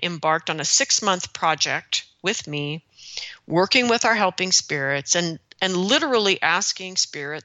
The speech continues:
that question, "How do we do this? How do we offer the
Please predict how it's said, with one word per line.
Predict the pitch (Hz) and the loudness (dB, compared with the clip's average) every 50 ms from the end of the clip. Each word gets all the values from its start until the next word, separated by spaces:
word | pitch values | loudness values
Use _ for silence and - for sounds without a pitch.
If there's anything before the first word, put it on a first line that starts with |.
| _ | _
that | - 143 135 - - | -4 -4 -4 -4 -6
question, | - - 190 226 - - - 147 131 139 | -6 -4 0 0 2 0 0 -2 -6 -6
"How | 135 - - 190 185 190 208 | -4 0 2 2 2 2 0
do | 196 202 214 | -4 -8 -8
we | 190 208 202 | -8 -10 -8
do | 170 202 226 220 | -8 -8 -10 -10
this? | 175 156 - - - - - - - - - _ _ _ _ | -10 -10 -12 -8 -6 -4 -4 -4 -4 -6 -10 _ _ _ _
How | - - - 208 196 208 214 220 | -10 -4 0 2 4 4 4 2
do | 190 175 180 175 165 | -2 -6 -6 -6 -4
we | 165 175 170 - | -6 -6 -4 -2
offer | 143 160 160 156 - 208 | 0 -2 -2 -2 -4 -6
the | 185 202 196 180 | -2 -2 -4 -4